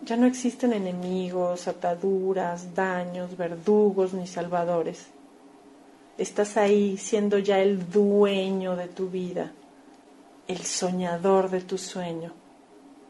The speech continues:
el maestro de tu destino. En resumen, negar la verdad es la forma más común de defender la locura. Si yo soy alguien que por su forma de pensar, sentir, actuar y vivir ya destruía dentro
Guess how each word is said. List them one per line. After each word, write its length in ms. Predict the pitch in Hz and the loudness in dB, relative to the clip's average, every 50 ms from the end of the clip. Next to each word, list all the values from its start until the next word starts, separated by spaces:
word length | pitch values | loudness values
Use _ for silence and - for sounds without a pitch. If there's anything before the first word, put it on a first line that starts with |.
| - - - - - | -20 -20 -20 -16 -10
el 140 | - 180 180 | -8 -6 -4
maestro 680 | 180 185 180 180 175 185 196 196 - - - 214 190 180 | -2 0 0 2 2 0 0 0 -2 -6 -2 0 0 0
de 100 | 175 170 | 0 -4
tu 180 | - - 185 | -8 -6 -6
destino. 560 | 180 170 170 - - - 190 175 165 165 - - - - - - - - - - - - - - - - - - - - - - - | -6 -6 -8 -12 -12 -10 -8 -8 -8 -8 -10 -12 -18 -20 -20 -20 -20 -20 -20 -20 -20 -20 -20 -20 -20 -20 -20 -20 -20 -20 -18 -8 -2
En 120 | 214 214 | 0 2
resumen, 600 | 208 214 208 - - 254 254 247 208 170 170 175 - - - - | 2 2 2 2 6 8 8 8 8 6 0 -4 -8 -12 -12 -6
negar 340 | - 202 202 196 208 220 226 | 0 0 2 6 6 6 6
la 140 | 233 233 233 | 8 6 6
verdad 480 | 208 185 180 185 190 190 190 190 - - | 6 4 4 4 4 4 4 2 0 -4
es 120 | 208 208 | -2 2
la 120 | 214 214 | 2 2
forma 400 | 214 214 226 220 226 220 220 214 - | 2 2 0 2 2 2 0 -2 -2
más 520 | 220 220 220 226 233 247 285 285 277 277 - | -2 0 2 4 6 6 6 4 4 0 -2
común 600 | - - 269 254 247 247 254 240 226 202 190 185 | 0 6 8 10 10 10 10 8 6 4 0 -2
de 140 | 190 185 | -2 -2
defender 480 | 185 185 185 - 196 190 190 190 185 180 | -2 -2 -4 -4 -4 -4 0 0 0 0
la 140 | 185 185 185 | 0 0 -2
locura. 540 | 190 190 190 - - 202 190 185 185 185 - - - - - - - - - - - - - - - - - - - | -2 -4 -6 -8 -6 -4 -4 -4 -4 -6 -12 -16 -20 -20 -20 -20 -20 -20 -20 -20 -20 -20 -20 -20 -20 -20 -20 -20 -20
Si 200 | - - - 240 | -10 -2 0 2
yo 160 | 220 208 294 320 | 2 4 2 4
soy 280 | 311 - 415 349 269 | 6 6 8 10 10
alguien 360 | 240 233 226 208 185 - 170 | 10 10 10 8 2 -2 -4
que 100 | 175 - | -4 -4
por 200 | 196 - 202 208 | -2 0 2 2
su 100 | 202 208 | 2 2
forma 300 | 202 208 220 233 247 254 | 2 2 4 6 6 6
de 80 | 262 254 | 4 4
pensar, 500 | 254 233 208 208 208 - 214 214 214 220 | 2 0 0 0 0 2 2 2 2 2
sentir, 420 | 214 - 202 196 190 202 196 190 | -2 -6 -6 -6 -2 -2 0 0
actuar 360 | 185 185 185 185 - 190 190 190 | 0 -2 -2 -2 -2 0 0 0
y 80 | 190 | 0
vivir 360 | 185 190 190 185 196 202 196 | 0 -2 -2 0 0 -2 0
ya 160 | 190 240 240 262 | 2 2 2 2
destruía 760 | 294 302 302 - - - 220 220 208 208 214 220 233 220 208 | 2 0 -2 -4 -6 -2 0 2 2 2 2 4 4 6 6
dentro 500 | 202 208 208 214 208 226 214 196 196 | 6 4 2 2 0 2 2 2 0